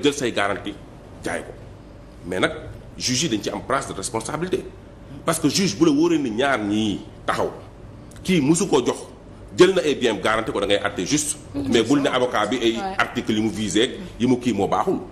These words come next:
Speaker 1: Foofu la ñuy condamné yenn juge yi. Mais C B A O, question C B A O, question de délinquance la, sàcc. C'est du vol en réalité.
Speaker 2: <laughs>
Speaker 1: Il faut que ñu wax ko loolu. Parce que banque ñëpp xam nañ ko. Booy dem di contracter prêt,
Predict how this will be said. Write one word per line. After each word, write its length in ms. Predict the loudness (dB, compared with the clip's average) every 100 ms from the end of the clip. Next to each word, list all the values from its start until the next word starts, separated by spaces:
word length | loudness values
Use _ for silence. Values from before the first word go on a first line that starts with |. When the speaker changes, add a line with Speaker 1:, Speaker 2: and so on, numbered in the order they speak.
| -16 -8 -2
Speaker 1:
Foofu 180 | 0
la 60 | 2
ñuy 160 | 2 0
condamné 340 | 0 2 2 4
yenn 220 | 4 2
juge 280 | 2 0 -2
yi. 80 | -4 -10 -16 -18 -18 -6
Mais 220 | -2 -2 -2 -14 -8
C 140 | -4
B 80 | 0
A 140 | 2 2
O, 220 | 0 -4 -8 -18 -18 -6 0
question 320 | 2 4 2
C 120 | 2
B 80 | 2
A 140 | 2
O, 120 | 2 -2 -4
question 320 | -6 -2 -2
de 200 | 0 -4 -6 -16 -16 -6 -2
délinquance 540 | 2 2 2 -2 -2
la, 100 | -8 -10 -12
sàcc. 360 | -6 -6 -6 -12 -10 -2
C'est 100 | 2
du 100 | 2
vol 300 | 4 4 2 -4 -8 -2
en 80 |
réalité. 380 | 0 0 -2 -4 -2 -2 -2 -8 -6
Speaker 2:
<laughs> 500 | -12 -12 -12 -12 -2
Speaker 1:
Il 60 | 4
faut 120 | 4
que 60 |
ñu 60 | 6
wax 100 | 4
ko 80 | 4
loolu. 200 | 4 2 -2 -14 -6
Parce 120 | -4
que 100 | 0
banque 300 | 4 4 2 0
ñëpp 140 | 0
xam 120 | 0 0
nañ 120 | 0
ko. 160 | -2 -6 -8 0
Booy 200 | 2 6
dem 340 | 4 4 -2 -2
di 100 | 0
contracter 420 | 0 0 -4 -4
prêt, 220 | -2 -4